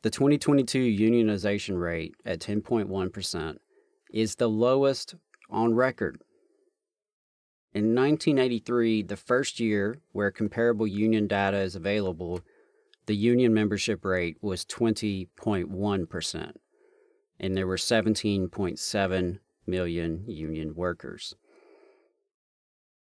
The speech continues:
So there were actually about three million, over three million more union members in nineteen eighty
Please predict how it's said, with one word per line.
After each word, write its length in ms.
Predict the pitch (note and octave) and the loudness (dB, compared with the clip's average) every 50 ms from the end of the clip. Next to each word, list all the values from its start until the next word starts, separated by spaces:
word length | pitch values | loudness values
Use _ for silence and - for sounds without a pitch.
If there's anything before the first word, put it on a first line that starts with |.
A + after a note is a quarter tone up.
| _ _ _ _ _ - | _ _ _ _ _ -12
So 220 | - - A2+ G#2 | -6 -2 -2 0
there 160 | G2 G#2+ G#2+ A2 | 2 4 4 4
were 80 | A2 | 6
actually 840 | G#2 G#2 A2 A2+ B2+ - - - A2+ G2+ G2 F#2 F2+ F2 F2 F#2 G2 _ _ _ _ _ _ _ _ _ _ _ _ _ - | 6 6 4 2 2 -2 -4 -4 -2 -2 0 0 -2 -2 -4 -6 -8 _ _ _ _ _ _ _ _ _ _ _ _ _ -6
about 680 | G2 F2+ E2+ G#2 G2+ G#2 G#2+ G#2 G2+ - - - - - - _ _ _ _ - | -6 -2 0 2 4 6 4 4 2 0 -6 -12 -12 -14 -20 _ _ _ _ -8
three 320 | A2+ G#2+ A2+ A#2+ B2 A#2+ | -4 0 2 2 4 4
million, 680 | A#2 A2+ A2+ A2+ A#2 A#2 A#2 A2+ A#2 A2+ A#2 A#2 B2 - _ _ _ - | 4 4 6 6 6 4 4 4 4 4 2 0 -2 -6 _ _ _ -6
over 300 | - G2 A2 A2+ A#2 A2+ | -2 0 0 2 2 0
three 360 | G2+ - - A#2 A2 A2+ A2+ A2+ | -2 -2 -2 0 0 2 2 2
million 460 | A2 G#2+ G#2+ A2 A2+ A2 A2+ A2 G#2+ | 2 2 2 2 2 4 2 2 2
more 240 | G#2 G#2 G#2+ A2 G#2 | 2 2 2 2 0
union 420 | G2 G2 G#2 G#2 G#2+ G#2+ A2 A2 | 0 0 0 2 2 2 2 2
members 420 | A2 A2+ A2+ G#2 A2+ A2+ A2+ - | 2 2 2 2 2 0 0 -2
in 240 | - - G#2 G2 F#2+ | -4 -4 -2 -2 0
nineteen 540 | F#2 F#2 F#2 G2+ A2 A2+ - - A2 G#2+ G#2 | 0 0 0 -2 -2 -4 -4 -2 -2 -2 -2
eighty 420 | - F#2 F#2 F#2+ G2+ B2 C#3 D#3 | -2 -4 -6 -4 -4 -6 -6 -8